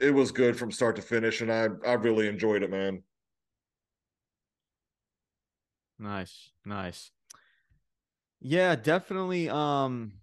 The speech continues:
Speaker 2: de-, definitely a solid mixed tag match. Um, definitely, like you said, after that just horrific whatever the fuck we got <laughs> last match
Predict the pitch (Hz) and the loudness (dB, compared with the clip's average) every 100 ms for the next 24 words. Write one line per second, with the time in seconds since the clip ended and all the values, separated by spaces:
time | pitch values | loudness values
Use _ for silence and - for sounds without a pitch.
0 | _ _ _ _ _ 175 170 139 185 190 | _ _ _ _ _ 0 0 2 -2 0
1 | 170 131 - 127 117 104 104 107 - 117 | -4 -4 -2 0 0 -4 -8 -10 -8 -4
2 | 101 95 95 87 - - - 104 98 95 | -4 -2 -6 -6 -12 -10 -2 2 2 0
3 | 92 127 127 123 117 113 110 104 - 104 | 0 -2 -2 -4 -6 -6 -4 -6 -6 -10
4 | 113 107 101 101 - 98 98 92 - - | -4 0 0 -2 -6 -6 -4 -6 -10 -8
5 | 104 92 - _ _ - 117 110 117 113 | -6 -6 -12 _ _ -8 -4 -2 -4 -4
6 | 110 - 107 107 110 110 104 - 107 104 | -8 -6 -6 -4 -4 -6 -8 -6 -8 -6
7 | 117 107 104 104 117 123 123 131 156 135 | -8 -2 -2 0 0 0 0 -2 0 0
8 | - - | -4 -8